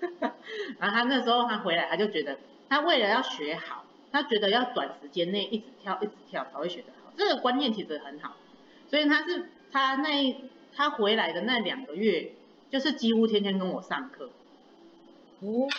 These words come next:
Speaker 1: 哦，他每次上一小时到一小时半，所以他进步得很快。
Speaker 2: 哦，
Speaker 1: 嗯。
Speaker 2: 可以来试试哦。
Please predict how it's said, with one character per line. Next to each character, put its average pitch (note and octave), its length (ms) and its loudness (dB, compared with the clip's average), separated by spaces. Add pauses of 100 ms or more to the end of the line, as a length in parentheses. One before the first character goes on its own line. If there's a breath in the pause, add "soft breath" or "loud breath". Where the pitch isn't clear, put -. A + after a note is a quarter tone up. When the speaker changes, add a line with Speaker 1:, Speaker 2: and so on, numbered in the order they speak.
(140)
Speaker 1:
哦， F#3+ 360 2
他 C4 100 2
每 G3 200 0
次 C4 220 -2
上 A3 320 -2
一 A#3+ 60 -4
小 - 180 -6
时 - 60 -16 (120)
到 F3 120 -2
一 G3 60 -2
小 - 140 -8
时 - 100 -20 (180)
半， D3 120 -8 (220)
所 C4 80 2
以 A3+ 40 4
他 A#3 120 4
进 A3+ 240 0
步 A3 140 0
得 D3 100 -6
很 - 80 -20 (180)
快。 - 120 -12 (1400)
Speaker 2:
哦， C4+ 400 2
Speaker 1:
嗯。 G3+ 180 0
Speaker 2:
可 B3+ 80 2
以 B3 40 6
来 G#3+ 140 2
试 A3 80 -4
试 A3+ 60 -6 (340)
哦。 G#3 140 -6